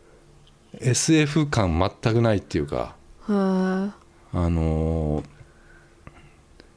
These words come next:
Speaker 1: ニール・アームストロングっていう、その、ほら、アポロ十一号で月に最初に行った人いるじゃない。
Speaker 2: うんうんうん。
Speaker 1: その人の話なのよ。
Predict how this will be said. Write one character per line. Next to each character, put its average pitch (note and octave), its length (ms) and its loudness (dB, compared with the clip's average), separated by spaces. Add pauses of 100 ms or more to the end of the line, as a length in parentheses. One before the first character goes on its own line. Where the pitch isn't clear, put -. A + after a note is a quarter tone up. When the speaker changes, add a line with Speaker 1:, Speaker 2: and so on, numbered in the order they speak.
(540)
Speaker 1:
ニ D#3+ 260 4
ー - 20 4
ル・ E3+ 140 4
ア D3+ 100 4
ー - 20 4
ム D3+ 140 2
ス D3 80 -4
ト D#3+ 60 4
ロ D#3 100 4
ン B2+ 60 4
グ F#2+ 80 0
っ - 20 0
て - 180 -4
い E2 40 2
う、 D#2 60 0
そ F2 100 2
の、 D#2+ 160 2
ほ D#2 60 2
ら、 C2 200 -4
ア D3 140 0
ポ C#3+ 140 2
ロ F2+ 100 2
十 G2 180 2
一 G2+ 200 0
号 E2+ 180 2
で D2 160 0
月 - 260 0
に A2+ 100 4
最 F2+ 200 2
初 - 100 0
に E2+ 80 2
行 - 20 -6
っ - 40 -18
た - 100 0
人 A#3 120 -4
い - 20 0
る C4+ 60 0
じ A3+ 80 0
ゃ - 20 -2
な - 80 0
い。 - 20 2
Speaker 2:
う - 20 2
ん A3+ 40 2
う - 20 2
ん G3 200 0
う E3+ 80 -2
ん。 F3 80 -6
Speaker 1:
そ E3 120 0
の D#3+ 80 2
人 B2 140 -2
の D2 60 0
話 C2+ 240 -4
な C#2 80 -6
の A#1+ 40 -10
よ。 - 60 -20